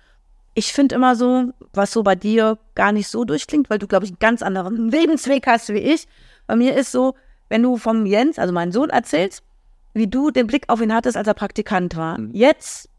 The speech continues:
Speaker 1: bin ich tiefenentspannt, der geht seinen Weg und hat seins gefunden und ist glücklich.
Speaker 2: Mhm.
Speaker 1: Das war nicht immer so. Der schlägt mich gleich, <laughs> wenn er das hört hier. Ist jetzt so, der muss als Beispiel herhalten.
Speaker 2: Ja.
Speaker 1: Da hab ich mir viel Sorgen gemacht.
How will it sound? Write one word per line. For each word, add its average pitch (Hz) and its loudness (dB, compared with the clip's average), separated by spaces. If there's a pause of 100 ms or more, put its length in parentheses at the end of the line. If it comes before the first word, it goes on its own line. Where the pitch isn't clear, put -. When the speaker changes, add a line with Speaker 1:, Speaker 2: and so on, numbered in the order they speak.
Speaker 1:
bin 240 2
ich 240 -2
tiefenentspannt, 233 -2
der 214 0
geht 214 -2
seinen 208 0
Weg 247 0
und 214 -4
hat 247 -6
seins 233 0
gefunden 254 -2
und 233 0
ist 226 -4
glücklich. 190 -6
Speaker 2:
Mhm. 117 -8
Speaker 1:
Das 143 -12
war 208 4
nicht 175 -4
immer 226 0
so. 285 -4
Der 156 -4
schlägt - -8
mich 240 -8
gleich, - 0
<laughs> - -20
wenn 277 4
er 277 4
das 269 0
hört - -2
hier. 294 0 (340)
Ist 311 -2
jetzt - 2
so, 277 -2
der 247 0
muss 254 -2
als - -6
Beispiel 214 -2
herhalten. 262 -2
Speaker 2:
Ja. - -2 (480)
Speaker 1:
Da 233 4
hab 285 -2
ich 269 -4
mir 262 2
viel 269 -2
Sorgen 240 2
gemacht. 170 -4